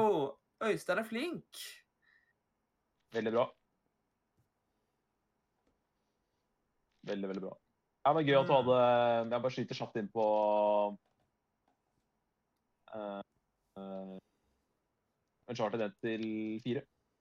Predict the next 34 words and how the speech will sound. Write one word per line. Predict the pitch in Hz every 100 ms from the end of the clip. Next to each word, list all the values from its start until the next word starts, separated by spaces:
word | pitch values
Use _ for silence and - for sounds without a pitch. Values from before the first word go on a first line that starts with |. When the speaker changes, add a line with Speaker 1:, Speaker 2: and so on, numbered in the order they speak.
| _ -
Speaker 2:
Fordi | 110 107 104 104 101
det | 98 104
er | 101 98
jo | 98 98 98 98 98 98 98
kanskje | 113 104
min | 107
favorittspillserie. | 110 113 123 151 143 151 - -
Også | 131 - - 120 120 127
Nier | 127
Automata | 143 147 127 - - -
hadde | 175 202
du. | - _ _ _ _ _ -
Ikke | -
Speaker 1:
Ja. | 180
Speaker 2:
utenkelig | 170 131 147
at | 127
det | 131
havner | 117
på | 107
min | 117 113
bucketliste | 110 131 131 202
for | 202
tjue | - 120
tjueto, | 101 123 98 -
for | 120
det | 117
er, | 120 110 107 110
eh, | 110 -
også | 104 - 175 113 -
i |
biblioteket | 131 185 196 131
mitt | 147
på | -
PlayStation. | 139 - -